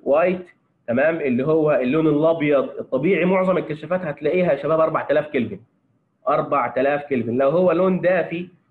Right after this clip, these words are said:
warm هتلاقيه اقل من أربعة آلاف، يعني تلات آلاف، ألفين وخمسمية وهكذا.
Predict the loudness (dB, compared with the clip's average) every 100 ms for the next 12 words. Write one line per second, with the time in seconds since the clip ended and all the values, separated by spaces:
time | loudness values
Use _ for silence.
0 | _ -2 2 2 0 -2 -2 0 0 0
1 | 0 2 0 0 -2 -4 -8 -10 -4 0
2 | 0 0 0 0 -2 -6 -6 -6 -8 -6
3 | -2 -2 -4 -6 -12